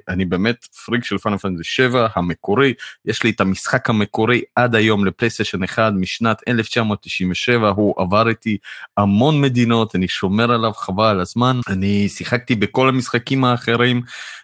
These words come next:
אני חושב שסיימתי גם את פיינל פנטזי שבע המקורי, זה עשר, שתים עשרה פעם,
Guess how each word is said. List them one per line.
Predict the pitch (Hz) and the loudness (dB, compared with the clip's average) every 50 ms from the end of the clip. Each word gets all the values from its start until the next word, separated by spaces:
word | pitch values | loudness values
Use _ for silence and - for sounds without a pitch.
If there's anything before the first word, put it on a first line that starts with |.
| - - | -6 -4
אני | 101 98 98 | -2 -2 -2
חושב | - - 98 - 123 110 | -4 -6 -6 -4 -4 -4
שסיימתי | - 120 - - 107 107 107 117 117 - 113 | -4 -6 -4 -2 0 2 2 2 0 -2 0
גם | 110 110 107 107 107 | 0 2 2 2 2
את | 101 - | 0 0
פיינל | - - 113 113 113 | 0 0 2 2 2
פנטזי | - 120 107 95 92 | 0 0 0 0 -2
שבע | - - - - - 120 120 117 117 120 110 - - | -2 -4 -4 -2 0 2 2 2 2 2 2 2 0
המקורי, | 98 95 95 92 - - - 95 92 98 104 110 107 101 | 0 0 -2 -2 -4 -4 -4 -2 0 2 2 2 2 0
זה | 95 92 90 92 90 90 87 82 85 - - - _ _ - - _ | -2 -2 -2 -2 0 0 0 -2 -4 -6 -10 -18 _ _ -20 -10 _
עשר, | - 92 101 - - - - 113 107 104 - - _ _ _ _ _ _ _ _ _ _ _ _ _ _ _ _ _ _ _ - - - - - | -4 -4 -4 -4 -4 -2 0 0 2 0 -2 -6 _ _ _ _ _ _ _ _ _ _ _ _ _ _ _ _ _ _ _ -10 -8 -6 -4 -4
שתים | 117 - - - - - 98 101 120 | -6 -6 -8 -6 -2 -2 0 0 0
עשרה | 117 - - 117 117 | 0 -2 -2 -2 -2
פעם, | - - 135 127 131 131 | 0 2 2 2 2 2